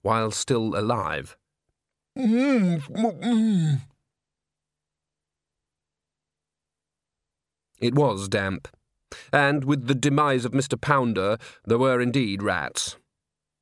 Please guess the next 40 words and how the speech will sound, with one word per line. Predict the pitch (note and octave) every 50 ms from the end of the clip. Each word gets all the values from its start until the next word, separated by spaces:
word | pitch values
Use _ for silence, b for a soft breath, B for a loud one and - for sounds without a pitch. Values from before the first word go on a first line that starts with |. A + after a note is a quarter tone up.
| _ _ _ _ _ _ -
The | A#2
stone | A2+ - E3 C#3+ A#2+ A2
looked | G#2+ A#2 A2+ F#2 -
old, | C3+ B2+ G#2+ F2 E2 E2+ - -
too. | - - A2 F#2+ E2+ C#2 G#1+ - _ _ _ _ _ _ _ _ -
Of | A#2 A2
course, | - E3+ C3 A2 - - B B B B
all | B D3 C#3+ A#2
stone | - - - F2+ D#2+ D#2 C#2+
was | C2+ - -
old, | - E2 E2+ G2+ C3 B2+
Agnes | A#2 A2+ A2+ A2 A#2+ A2
told | - - A#2+ A2+ A2+
herself, | A#2+ A2+ - - B2 C3+ C3+ - B B B B B B B _ _ _
but | - B2+
this | B2+ C#3 C3+
had | C3 A#2+ A2
grown | A2+ B2 B2+ B2 A#2+ A#2 A2+ -
old | - A2+ A2+ G#2+ G#2+ A2 G#2+
as | G#2+ G2+ G2+
masonry. | G#2+ G#2 G2+ F#2+ - - C2+ - - - - - _ _ _ _ _ _ _ _ _ _ _ _ _ _ _ _ _ _ _ _ -
Ankh-Morpork | - D#3 E3 - D3+ D#3 F3 E3+ D3+ C#3+ - G#2 G2 A2 -
had | - G#2+ G2
been | B2 B2+ B2+ B2
there | B2 A#2+ A#2+ C3
for | C3+ A2+
thousands | G2+ - - - C#3+ C#3 A2 F#2 F#2 F#2 F2 F2+
of | F2 G2+
years. | G#2 G2+ F2 E2 D2 C#2+ - - - - _ B B B B
Where | B D#3 E3+ F3+ D#3+ -
other | D#3+ E3 D#3 D3
cities | C#3+ - D3 C#3 - C#3+ C#3 B2+ B2
were | A#2
built | G#2 A#2+ B2+ B2+ A#2+
on | B2+ A#2+ A#2
clay | - - C3 B2 B2 B2+ B2+
or | A#2+ G2 F2
rock | - G#2+ A#2+ A#2+ - -
or | F#2 F2
loam, | F#2+ G#2+ A#2 A#2 A#2 A#2 B2 C3 B2+